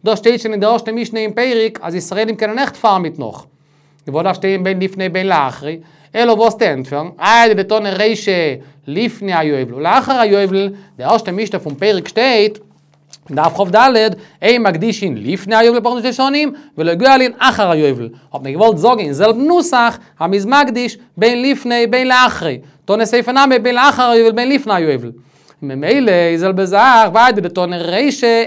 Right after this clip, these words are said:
אין מקדישין, ולא גואלין, ביידע זאכן שטייט אין דער ערשטן משנה פון פרק. הקדש מיט גאולה, טונה נמי ספר, אז כהנים ולווים, איז מקדישין וגואלין לעולם.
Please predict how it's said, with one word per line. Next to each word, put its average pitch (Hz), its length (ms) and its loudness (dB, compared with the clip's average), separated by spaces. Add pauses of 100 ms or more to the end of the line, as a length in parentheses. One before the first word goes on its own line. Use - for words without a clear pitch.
(120)
אין 185 260 -4
מקדישין, 175 840 -6
ולא 151 160 -2
גואלין, 185 520 -2
ביידע 208 220 0
זאכן 175 260 -2
שטייט 185 220 -10
אין 185 80 -8
דער 180 100 -4
ערשטן 175 200 -8
משנה 180 240 -10
פון 175 120 -10
פרק. 139 380 -8 (380)
הקדש 196 440 0
מיט 151 140 -10
גאולה, 175 540 0 (380)
טונה 160 360 -2
נמי 190 120 -4
ספר, 262 560 0 (260)
אז - 140 -12
כהנים 247 380 0
ולווים, 277 320 0
איז 240 80 -2
מקדישין 262 580 0
וגואלין 277 360 2
לעולם. 240 340 0